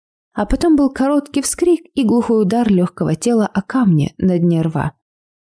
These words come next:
Я-то, Элеонор, ни в какую не дала смотреть ни гор, на которые указывал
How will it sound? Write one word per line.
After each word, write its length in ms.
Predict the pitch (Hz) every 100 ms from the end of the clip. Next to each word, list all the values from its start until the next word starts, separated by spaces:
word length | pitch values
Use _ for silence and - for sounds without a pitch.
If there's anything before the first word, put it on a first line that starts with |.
| _ _
Я-то, 360 | 196 214 208 233
Элеонор, 560 | 233 240 240 240 233
ни 160 | 220 247
в 80 | -
какую 460 | 285 277 180 214
не 120 | 269
дала 240 | 254 202 160
смотреть 520 | - 180 165 151 151
ни 160 | 285 277
гор, 380 | 139 139 214 - _ _ _
на 100 | 226
которые 380 | 254 254 247 247
указывал 500 | 247 240 233 226